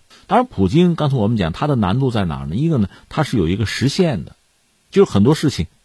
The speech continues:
必须抓紧做，而且要做到相当的程度，否则当欧洲对俄罗斯天然气的依赖真正降低，甚至降到零的时候，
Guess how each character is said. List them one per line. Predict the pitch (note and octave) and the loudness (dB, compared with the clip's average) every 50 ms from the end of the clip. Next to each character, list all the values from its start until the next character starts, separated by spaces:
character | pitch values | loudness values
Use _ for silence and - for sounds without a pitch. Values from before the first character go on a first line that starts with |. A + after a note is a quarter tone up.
| _ _ _ - | _ _ _ -6
必 | - E3+ | -4 -4
须 | C3+ - E3+ | -2 -2 -2
抓 | - F3+ E3 D#3+ | 0 0 0 2
紧 | - D#3+ D3 | 0 -2 -2
做， | - E3 D3 - | 0 -2 -4 -2
而 | - D3 | -4 -2
且 | B2+ G#2+ | 0 0
要 | G2+ A2+ | -2 -2
做 | A#2+ - D3+ C3 | -2 -2 -2 -2
到 | A2+ G#2 | -2 -2
相 | - C#3+ D3 | -2 -2 -2
当 | D3+ D3+ C#3+ | 0 0 0
的 | B2 | -2
程 | - - - D2+ G2+ | -4 -4 -4 -4 0
度， | C3+ C#3+ - - - - _ | 0 -2 -2 -4 -14 -20 _
否 | - - A#2 F#2 E2 | 0 2 2 4 4
则 | D2 D2+ G2 B2 | 2 0 0 0
当 | C#3+ D3 C#3+ C#3+ C3+ - - _ | 0 0 0 -2 -2 -6 -16 _
欧 | - - D#3+ F3 | 0 6 6 6
洲 | D3 D3+ C#3 - | 6 6 2 2
对 | - C3 B2 | 0 -2 -2
俄 | - B2 | 0 0
罗 | C#3 C3 | -2 -2
斯 | - - - | -4 -8 -8
天 | - - C#3+ | -4 -2 -2
然 | D3 D3 | -2 -2
气 | - - C#3 | -2 -4 -4
的 | A2 G#2+ | -4 -2
依 | A2+ C3 E3 | -2 0 0
赖 | E3+ D#3 C3 - _ - | 0 0 -2 -6 _ -2
真 | E3 E3+ E3 | 0 2 2
正 | E3 C#3 B2+ | 2 0 0
降 | - E3 D#3 B2 G#2+ | 0 0 2 2 2
低， | A#2+ D3 D#3+ - - _ _ | 0 -2 -4 -6 -10 _ _
甚 | - D3+ D3 | -8 -6 -4
至 | B2+ | -4
降 | A#2+ D3+ C3+ | -2 -2 -2
到 | A#2+ G2+ | 0 0
零 | F2 E2+ D#2+ E2+ F2 B2 F3+ A3 | 0 2 2 2 4 4 6 6
的 | G3 A2+ | 4 4
时 | - - - | 2 -4 -10
候， | - D2 - | -10 -10 -14